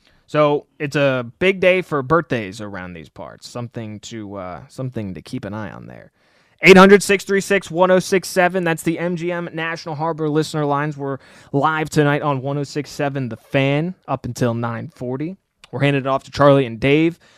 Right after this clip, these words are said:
for a little Nats on Deck. The Nationals getting ready to play the Seattle Mariners. First pitch scheduled for ten ten. We're talking Mount Rushmores today, and although we are getting ready to start the N F L regular season,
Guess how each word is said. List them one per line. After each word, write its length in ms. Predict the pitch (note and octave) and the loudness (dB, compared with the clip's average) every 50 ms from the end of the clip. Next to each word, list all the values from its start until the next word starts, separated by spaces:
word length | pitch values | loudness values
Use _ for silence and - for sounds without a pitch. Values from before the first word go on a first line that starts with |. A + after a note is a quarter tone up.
| _ _ | _ _
for 80 | - D3+ | -4 -2
a 40 | D3 | 0
little 160 | D3+ D3 C3 | 0 0 0
Nats 300 | B2+ C3+ C#3 D3 D3 - | 2 2 2 2 2 2
on 220 | D3+ C#3+ C#3 B2+ B2 | 2 2 2 2 2
Deck. 400 | A#2+ D3 E3+ G#3+ G#3 - - - - _ - _ _ _ _ _ _ | 2 2 2 2 0 -4 -10 -18 -20 _ -20 _ _ _ _ _ _
The 80 | - A#2+ | -12 -10
Nationals 380 | C3 C#3 D3 D3 - D#3 C#3+ C3+ | -8 -6 -6 -4 -2 -2 -2 0
getting 160 | C#3+ C#3 D3+ | 0 0 0
ready 140 | C#3+ C#3 C3 | 0 0 0
to 80 | B2 | 0
play 260 | - - C#3+ C#3+ C#3+ | 0 0 2 4 4
the 240 | C#3 C3+ C3+ B2+ B2 | 4 4 2 2 2
Seattle 500 | G#2 - - C3 B2+ B2+ C3 C3+ C3+ A#2+ | 0 -4 -4 -2 0 0 0 0 0 -2
Mariners. 460 | A#2 A#2+ B2+ C3+ C#3 C#3 C#3+ C#3+ C#3 | -4 -4 -4 -4 -4 -4 -4 -6 -6
First 260 | - - C3+ B2 - - | -4 -4 -4 -4 -2 -2
pitch 180 | C3+ B2 - | -2 -2 -2
scheduled 460 | - - C3 A#2+ A#2 B2 A#2+ A#2 A#2 | -2 -4 -2 -2 -2 -4 -6 -8 -8
for 500 | - - C3+ B2 A#2+ A#2 A2 G#2 G2 - _ - | -10 -10 -8 -6 -6 -6 -6 -8 -8 -10 _ -10
ten 380 | - - C#3 C#3 C3+ C3+ B2 | -6 -2 0 0 0 0 -2
ten. 440 | - - C3 C3 C#3 D3+ E3 F#3+ G3 _ _ _ _ | -2 -2 -2 -2 -2 -4 -6 -10 -14 _ _ _ _
We're 100 | - - | -8 -6
talking 380 | - - A3 A#3+ A#3 - A3 F#3 | 0 2 4 4 4 2 0 0
Mount 240 | F3+ F3+ G3 G#3 F#3 | 2 2 2 4 4
Rushmores 520 | F3+ F#3+ G#3+ - A3 G3+ F3+ C#3 A#2+ - | 6 6 6 4 4 2 2 2 0 -2
today, 360 | - - B2 A#2 A2 A#2 C3+ | -2 -2 -2 0 0 0 0
and 180 | C#3+ C#3+ C#3 C3 _ _ _ _ _ _ _ _ - | -2 -4 -8 -10 _ _ _ _ _ _ _ _ 0
although 420 | C#3+ D3 D3 C3+ D3+ D#3 D#3 D3+ | 2 2 4 4 6 6 6 6
we 220 | D3 C#3+ D3 C#3+ C#3+ | 6 6 4 6 4
are 80 | C3+ | 6
getting 240 | C3 D3 C#3+ C#3+ C#3+ | 6 4 4 4 4
ready 260 | C#3 C#3 C#3+ C#3+ C#3+ | 4 4 4 4 4
to 440 | C3 - - C#3+ C3+ C3 C3 B2+ A2+ | 2 0 -2 -2 0 0 0 -2 -4
start 400 | - - - - C#3 C#3 C#3+ C3+ | -6 -4 0 2 2 2 2 0
the 100 | C#3+ C#3 | -2 -2
N 80 | C#3 C3 | -2 -2
F 140 | C3+ - C#3 | -4 -4 -4
L 180 | C3 B2+ B2 | -4 -4 -4
regular 460 | A2+ A#2+ B2 B2+ B2+ C#3 C#3+ C#3 C3 B2 | -2 -2 -2 -2 0 0 0 0 0 -2
season, 580 | - - A#2+ G#2+ G#2 G2 A2 A2+ B2 C3+ D#3+ | -2 -4 -4 -4 -4 -4 -4 -6 -6 -6 -8